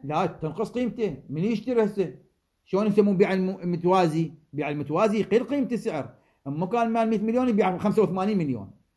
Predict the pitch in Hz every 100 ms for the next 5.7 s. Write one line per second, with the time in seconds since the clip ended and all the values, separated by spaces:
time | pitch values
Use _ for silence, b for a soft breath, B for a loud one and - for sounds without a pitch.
0 | _ _ 156 165 160 151 147 139 185 139
1 | 135 135 175 175 160 151 143 147 139 156
2 | 147 139 131 131 151 165 - b b 151
3 | 143 143 185 202 196 165 190 220 165 151
4 | 143 135 117 170 196 165 135 110 104 _
5 | _ _ _ - 117 160